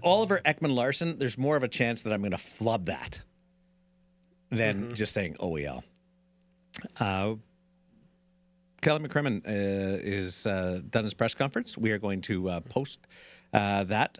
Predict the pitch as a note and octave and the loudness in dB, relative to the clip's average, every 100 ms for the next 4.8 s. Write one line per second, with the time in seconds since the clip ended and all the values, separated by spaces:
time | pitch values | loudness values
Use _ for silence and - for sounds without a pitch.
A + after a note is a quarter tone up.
0 | - A2 A2 G#2+ G2+ G2+ - - G#2 D#3+ | -2 0 2 2 0 -2 -2 2 4 2
1 | - A2+ G#2 G2 G2 F2 G#2+ B2+ A#2 G2+ | 0 -2 0 0 -2 0 2 2 2 -2
2 | - G2 B2 - G2+ F3 F#2+ - F#2+ - | -2 0 0 0 0 0 -2 -4 -6 -2
3 | F2 D3+ - - - - C#3+ C#3+ - B2+ | 0 0 -2 -18 -18 4 4 4 2 2
4 | B2 A#2+ A2 A#2 G#2 A#2 D#3 G#3+ | 2 2 2 2 2 4 2 0